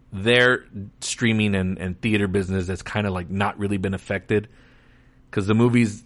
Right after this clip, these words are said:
that they've been putting out, like, people wanna go see those on the big screen, and yeah, there's some they'll check out on streaming, like an In the Heights. I'm sure In the Heights did way better on H B O Max than in the theaters, but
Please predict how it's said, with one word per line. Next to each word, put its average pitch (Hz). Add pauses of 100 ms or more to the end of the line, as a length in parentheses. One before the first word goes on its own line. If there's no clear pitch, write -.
that 104
they've 117
been 107
putting 98
out, 87
like, 87
people 107
wanna 107
go 104
see 107
those 101
on 101
the 101
big 98
screen, 101
and 90 (460)
yeah, 113
there's 107
some 107
they'll 98
check 98
out 98
on 95
streaming, 101
like 92
an 87
In 107
the 101
Heights. 98 (180)
I'm 120
sure 127
In 120
the 113
Heights 110
did -
way 101
better 101 (520)
on 107
H 107
B 107
O 101
Max 98
than 101
in 98
the 95
theaters, 95
but 95